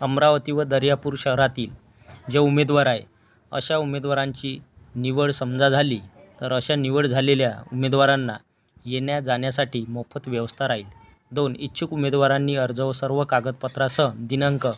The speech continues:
नऊ जून दोन हजार पंचवीस रोजी सकाळी नऊ वाजेपासून ते एक वाजेपर्यंत या वेळेत शाळेमध्ये उपस्थित राहावे.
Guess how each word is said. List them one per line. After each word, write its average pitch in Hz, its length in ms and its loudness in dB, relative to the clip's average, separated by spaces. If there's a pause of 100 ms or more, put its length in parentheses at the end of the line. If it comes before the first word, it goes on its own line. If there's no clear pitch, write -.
(540)
नऊ 143 200 4
जून 156 260 0
दोन 135 180 -2
हजार 135 200 2
पंचवीस 135 500 -4
रोजी 135 240 0
सकाळी 131 400 -2 (800)
नऊ 151 320 -4
वाजेपासून 135 640 -2
ते 127 360 -8
एक 147 200 -2
वाजेपर्यंत 127 580 0
या 123 200 2
वेळेत 131 340 2
शाळेमध्ये 123 540 -2
उपस्थित - 540 -12
राहावे. 110 300 -6